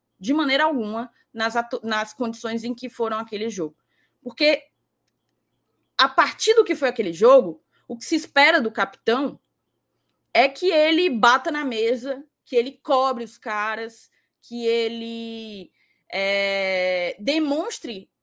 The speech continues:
acima de qualquer um, de qualquer outro, insatisfação e inconformidade com aquilo que aconteceu.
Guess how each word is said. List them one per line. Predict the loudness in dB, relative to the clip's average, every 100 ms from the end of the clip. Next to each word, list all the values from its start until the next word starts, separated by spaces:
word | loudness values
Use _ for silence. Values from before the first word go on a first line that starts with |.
| -10
acima | -8 -8 -10 -8 -8 -8 -10
de | -10 -4
qualquer | -2 0 0 0 -2
um, | -10 -14 _ _ -18
de | -6
qualquer | -2 0 0 0
outro, | 0 0 -6 -14 -16 _ _ _ _ _ _ -6
insatisfação | -6 -4 -6 -6 -8 -10 -6 -6 -6 -8 -8 -8 -10 -16 _
e | -12 -12 _ -10
inconformidade | -8 -8 -6 -8 -6 -6 -6 -6 0 2 2 0 -6 -14 _ _ _
com | -8
aquilo | -8 -8 -14 -12
que | -12
aconteceu. | -12 -12 -12 -12 -12 -14